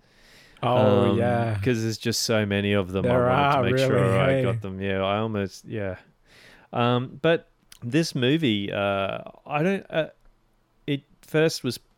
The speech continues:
Speaker 2: it played at our house, but I don't think at first I was allowed to watch it. So I would hear all the gunfire and the sounds and, uh,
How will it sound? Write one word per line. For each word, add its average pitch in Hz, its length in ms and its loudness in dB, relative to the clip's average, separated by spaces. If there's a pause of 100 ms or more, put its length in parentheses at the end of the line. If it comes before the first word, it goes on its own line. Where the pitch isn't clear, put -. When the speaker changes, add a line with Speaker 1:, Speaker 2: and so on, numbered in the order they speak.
(140)
Speaker 2:
it 139 220 -2
played 165 280 0
at 170 120 2
our 113 180 2
house, 113 300 0
but 101 160 -2
I 101 80 2
don't 110 240 -2
think 104 160 -6
at 98 120 -6
first 101 260 -2
I 101 60 0
was 92 140 -2
allowed 95 280 -2
to 92 60 -8
watch 92 320 -6
it. - 100 -14 (680)
So 110 280 0
I 101 120 4
would 107 220 2
hear 117 460 2
all 95 340 0
the 92 140 -4
gunfire 92 800 0
and 90 120 -4
the 92 80 -6
sounds 90 720 -4
and, 87 280 -8
uh, 87 520 -8